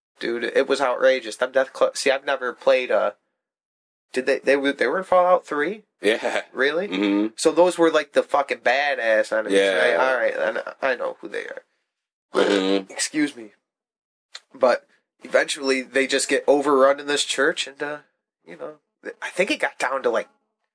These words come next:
Speaker 1: twenty of the Death Claws left, and one more of the frickin', one of the, uh, whatever, le-, people, Brotherhood of Steel people. So,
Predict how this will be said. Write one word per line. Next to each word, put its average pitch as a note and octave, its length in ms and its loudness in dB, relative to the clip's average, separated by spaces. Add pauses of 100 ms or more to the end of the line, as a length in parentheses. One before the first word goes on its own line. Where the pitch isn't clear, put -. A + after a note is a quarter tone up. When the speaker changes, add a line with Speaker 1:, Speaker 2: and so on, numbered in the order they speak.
(600)
Speaker 1:
twenty F3 460 -2
of F3 160 0
the C#3 280 2
Death C#3 240 -2
Claws D#3+ 400 2
left, D#3 380 0
and A#2+ 180 -12
one C3+ 240 2
more C#3+ 280 2
of C#3 60 -8
the C3 120 2
frickin', C3 560 0 (420)
one C3 180 2
of C3 120 -4
the, B2+ 180 -2
uh, A2 280 0 (840)
whatever, A2+ 380 -2
le-, A2 140 -16 (320)
people, A2+ 540 -8 (680)
Brotherhood C3 380 0
of A#2+ 80 -8
Steel B2+ 260 0
people. A2 460 -10 (1040)
So, - 300 -12